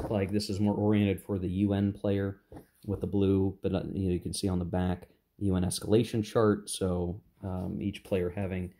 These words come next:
specific, uh, player aid charts, helpful. Uh, there's some more example, uh,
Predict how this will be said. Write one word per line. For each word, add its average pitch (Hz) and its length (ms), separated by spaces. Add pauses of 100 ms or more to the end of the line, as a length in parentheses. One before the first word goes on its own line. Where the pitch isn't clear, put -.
(540)
specific, 101 600
uh, 87 120
player 92 320
aid 101 160
charts, - 520 (120)
helpful. 104 580
Uh, 92 120
there's 90 260
some 90 80
more 117 360
example, 104 640 (640)
uh, 87 360